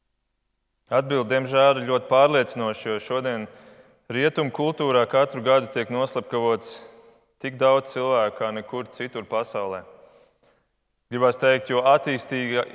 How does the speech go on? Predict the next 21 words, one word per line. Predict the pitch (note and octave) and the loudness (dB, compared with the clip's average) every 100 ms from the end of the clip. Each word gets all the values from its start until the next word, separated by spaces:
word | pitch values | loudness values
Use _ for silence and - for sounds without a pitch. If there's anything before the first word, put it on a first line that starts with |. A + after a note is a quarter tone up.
| B2+ | 0
attīstītāka | C#3+ C3 - D3 C3+ C#3 A#2+ - | 0 -4 -8 -8 -4 -2 -2 -4
sabiedrība, | - C3+ B2 A#2 G#2+ G#2+ G#2 G#2+ | 0 0 0 -4 -4 -6 -6 -6
jo | G#2+ G#2+ G2+ - - - - _ _ _ _ _ A2 | -4 -2 -4 -10 -20 -20 -20 _ _ _ _ _ -4
vairāk | A2+ A#2 A2+ | 0 2 0
slepkavību. | - B2+ C#3 C#3 G#2+ G2 F#2 - - _ _ _ _ _ _ _ _ _ _ _ _ _ _ _ _ _ _ _ | 2 0 0 -2 -6 -8 -10 -16 -20 _ _ _ _ _ _ _ _ _ _ _ _ _ _ _ _ _ _ _
Tik | - B2 | -10 0
daudz, | C3 C#3 D3 - | 6 6 4 2
kā | B2 | 0
droši | A2+ B2 - | 0 -4 -4
vien | A#2 A#2 | -4 -6
nekur | - C#3 A#2+ | -6 -8 -6
citur, | - C#3 C3 A2+ | -8 -6 -6 -4
arī | G#2+ G#2+ G#2 | -4 -4 -4
pagātnē, | B2+ C3+ B2+ A2 A2+ A2 | -4 0 2 2 0 -4
ja | A2 | -4
mēs | G#2 G#2 | -6 -6
paņemam | A#2 A2+ A2 G#2 | -6 -4 -4 -4
visu | A2+ A#2+ - | -8 -10 -10
cilvēces | A#2 A#2 A2 - | -4 -2 -2 -2
vēsturi | A2 A#2 - A2 | 0 0 -4 -10
kopā. | A#2 B2+ A#2+ G2 | -2 -2 -2 -8